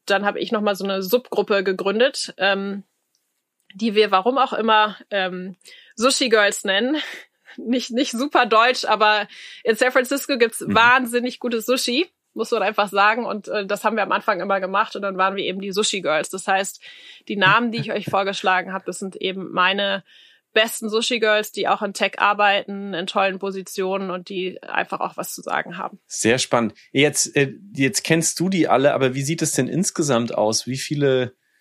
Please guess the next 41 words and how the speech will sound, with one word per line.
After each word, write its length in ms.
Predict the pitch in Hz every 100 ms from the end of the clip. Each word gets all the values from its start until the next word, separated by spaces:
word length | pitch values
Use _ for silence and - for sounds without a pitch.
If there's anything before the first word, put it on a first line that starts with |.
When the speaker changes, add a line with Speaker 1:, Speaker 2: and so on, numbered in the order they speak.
| _ _ _
Speaker 2:
also 260 | 123 117 117
wie 100 | 151
viele 580 | - 151 151 139 139
coole 580 | 135 - 160 160 151 139
Deutsche 520 | 135 120 131 135 147
in 300 | 135 120 127
Tech 240 | 113 147 143
gibt's 300 | 170 - 139
in 100 | 120
Fran-, 220 | - 110
San 540 | - 110 - - - 110
Francisco, 420 | 107 117 - 110
so 180 | 107 104
mal 180 | 107
als 300 | 92 107 - -
Schätzung? 560 | - 123 - - 104 98
Hast 180 | 110
du 40 | 117
da 120 | 110
irgendeine 420 | 107 110 110 107 _ _ _ _
Vorstellung 580 | - 120 120 151 147 151
von? 300 | - 180 156 _ _ _ _ _ _ _ -
Speaker 1:
Das 280 | 214 202 -
deutsche 360 | 214 247 254
Konsulat 640 | 240 214 208 202 196 220 226
sagt 280 | 202 -
bei 240 | - 196 190
Events 400 | 185 180 208 220
immer 260 | - 202 202
so, 60 |
dass 140 | 196 196
es 100 | 196
ungefähr 480 | 208 202 - 202
siebzigtausend 800 | 196 - 185 - 208 180 196 190
Deutsche 320 | 175 165 180 190
in 60 |
der 100 | 185
Bay 320 | 180 185 214
Speaker 2:
Mhm. 100 | 226
Speaker 1:
Area 260 | 240 262 247
gibt. 420 | 240 285 - -